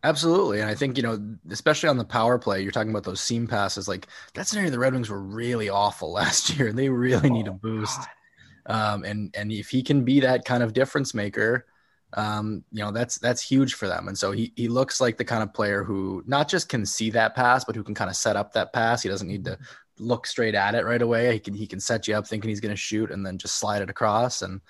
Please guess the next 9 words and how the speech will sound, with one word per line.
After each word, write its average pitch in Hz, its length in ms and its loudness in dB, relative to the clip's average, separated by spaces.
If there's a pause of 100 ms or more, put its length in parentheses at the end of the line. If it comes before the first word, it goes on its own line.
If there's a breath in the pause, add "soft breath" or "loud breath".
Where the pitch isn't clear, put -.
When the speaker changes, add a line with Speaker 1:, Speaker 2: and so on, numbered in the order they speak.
(160 loud breath)
Speaker 2:
Yep. 123 120 -10 (220)
Speaker 1:
um, - 140 -14
I 104 80 -2
think 113 200 -2
that's 110 200 -4
really 107 200 -2
key 110 220 -4
to, 98 160 -2
to, 98 500 -6